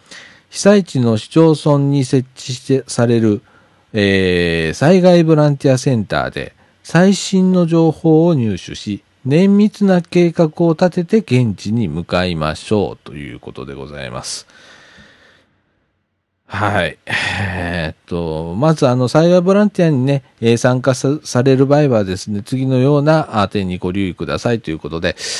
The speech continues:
まずですね、食事、職場、食、食事やですね、宿泊場所についてということ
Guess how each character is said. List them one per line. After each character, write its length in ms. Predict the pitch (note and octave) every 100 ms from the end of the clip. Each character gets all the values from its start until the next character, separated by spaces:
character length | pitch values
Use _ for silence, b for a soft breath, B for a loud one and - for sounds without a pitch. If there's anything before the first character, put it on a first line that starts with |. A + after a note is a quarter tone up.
| B
ま 160 | C3 G#3
ず 140 | G#3+
で 120 | G#2+
す 120 | E2+ F2+
ね、 220 | D2 B1+ _ _ _ _ _ _ - -
食 360 | - C#3 A3 G#3
事、 280 | G3+ G#3
職 340 | D3 D#3 C#3+ F#3
場、 200 | G3 F#3+ _ -
食、 500 | - D#3 - G3 G#3 _ _ _ -
食 300 | - D3+ F#3+
事 160 | F3
や 140 | F3 D#3
で 120 | F#2
す 100 | -
ね、 240 | G2 D#2 b b b
宿 340 | - D#3 E3
泊 380 | F#3+ G3+ - F#3+
場 140 | F#3 F3+
所 140 | F#3
に 200 | F3 F3+
つ 220 | - G2
い 140 | F#2+ F2+
て 240 | A2 A2+
と 160 | - C#2
い 80 |
う 80 | C#2
こ 80 |
と 80 | -